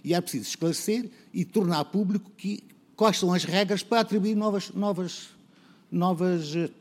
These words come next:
inscrições do perímetro de Rega do Mira. Portanto, eh, nós representamos aqui uma pequena, minuta parte, uma diminuta parte dos agricultores do Conselho do, de, do perímetro de Rega do Mira.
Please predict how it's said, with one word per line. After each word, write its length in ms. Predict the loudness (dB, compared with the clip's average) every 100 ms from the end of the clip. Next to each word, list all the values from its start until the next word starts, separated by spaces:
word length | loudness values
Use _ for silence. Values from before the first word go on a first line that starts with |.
| _ _ _ -12 2
inscrições 580 | 4 4 2 0 -2 -2
do 80 |
perímetro 300 | -4 -4 -2
de 60 | 0
Rega 140 | 0
do 120 | 0 0
Mira. 260 | -2 -4 -12 _ -20 _
Portanto, 440 | -12 -10 -10 -14 -20 _ -20 -20 -20 -20 _ -8
eh, 440 | -2 0 0 -2 -6 -12 -20 -20 _ _ -20 -20 -20 _ _ _ _ _ _ _ _ _ _ 2
nós 300 | 6 8 6
representamos 720 | 4 2 4 2 4 2 2
aqui 360 | 0 0 0 2
uma 200 | 4 4
pequena, 440 | 2 0 0 0 -6 -20 _ _ _ -20 -6
minuta 460 | 4 6 8 6 0
parte, 500 | -2 -2 -2 -4 -8
uma 140 | -4
diminuta 340 | -2 -2 -2 -4
parte 300 | -2 -4 -4
dos 120 | -4
agricultores 440 | -4 -4 -6 -6
do 80 | -6
Conselho 380 | -8 -6 -6 -6
do, 300 | -6 -4 -2
de, 200 | -4 -8
do 120 | -10
perímetro 300 | -10 -8 -4
de 60 | -4
Rega 140 | -4
do 80 | -4
Mira. 200 | -4 -6